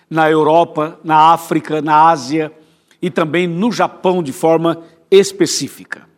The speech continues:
O Arena não é só um programa de T V, é também um programa de rádio e também de internet. Para você localizar o nosso programa nas redes sociais,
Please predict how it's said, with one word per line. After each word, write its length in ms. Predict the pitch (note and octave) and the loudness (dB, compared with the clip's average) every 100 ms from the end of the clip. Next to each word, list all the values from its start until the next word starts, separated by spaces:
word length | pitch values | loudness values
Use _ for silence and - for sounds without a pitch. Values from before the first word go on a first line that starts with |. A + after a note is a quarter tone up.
| _ _ _ _ - | _ _ _ _ 0
O 100 | E3+ | 2
Arena 480 | E3+ G#3+ A3 G#3+ - | 2 2 0 -4 -6
não 220 | F3 G3 | -4 0
é 60 | F#3 | 0
só 180 | - E3+ | 0 -4
um 80 | E3+ | -2
programa 420 | D#3+ D3+ E3+ E3 | -2 0 2 0
de 100 | D#3 | -2
T 120 | D3 | -4
V, 380 | C3 F3+ - - _ _ - | 0 0 -2 -20 _ _ -4
é 100 | E3 | -4
também 260 | E3 D#3 | -2 0
um 80 | E3+ | -2
programa 420 | E3+ E3+ C#3+ D3 D3 | -2 -4 -2 -4 -4
de 100 | D3+ | -2
rádio 500 | C#3+ E3 C#3+ E3+ F#3 _ _ | 2 2 2 -4 -6 _ _
e 80 | F#3 | -8
também 400 | F3+ F3+ D3+ F#3 | -4 -2 0 -2
de 200 | D3+ D#3 | -2 -8
internet. 720 | E3+ D#3+ C3 D#3+ C#3 - E2 _ _ _ - | -6 -6 -2 -2 -2 -6 -16 _ _ _ -2
Para 140 | E3+ | -2
você 340 | D#3+ - F#3 | 0 0 2
localizar 560 | G3 F3+ E3+ E3+ C#3 E3 | 2 0 0 -2 0 -2
o 40 | |
nosso 220 | D3 D#3 - | -2 -6 -6
programa 460 | E3 D3 D#3 D3 - _ _ | -4 -2 -2 -4 -10 _ _
nas 240 | D3+ D3 B2 | -4 -4 -2
redes 180 | D3+ | -4
sociais, 580 | - G3 - F3+ F#3 - | -4 -4 0 0 0 -6